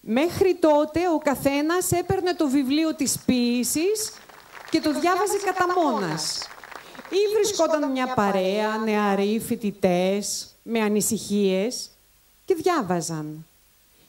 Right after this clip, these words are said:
Και ξαφνικά η μουσική του Μίκη έβαλε την υψηλή ποίηση μέσα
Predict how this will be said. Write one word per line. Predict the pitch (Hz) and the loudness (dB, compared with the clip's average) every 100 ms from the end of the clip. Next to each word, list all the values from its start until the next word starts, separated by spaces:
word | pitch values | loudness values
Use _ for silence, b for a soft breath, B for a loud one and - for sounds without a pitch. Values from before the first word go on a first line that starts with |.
| b | b
Και | 233 | -2
ξαφνικά | 233 226 - 196 185 185 185 247 330 370 | 0 0 -2 -4 -2 -2 -2 -2 -6 -10
η | - 226 | -4 0
μουσική | 220 - 208 - | 0 -2 -4 -6
του | 220 175 | -6 -4
Μίκη | 170 165 160 220 294 - _ _ _ _ _ _ _ | -2 -2 -4 -4 -6 -8 _ _ _ _ _ _ _
έβαλε | 240 285 285 269 202 180 180 _ | 0 0 0 0 0 -2 -6 _
την | 202 196 | -4 -4
υψηλή | 180 - 202 190 | -4 -4 -2 -2
ποίηση | 185 180 160 156 151 - 185 285 - _ _ _ _ _ _ _ B - | -2 -2 -2 -2 -4 -4 -4 -6 -10 _ _ _ _ _ _ _ B -8
μέσα | 233 262 359 - 403 | 0 0 2 0 -2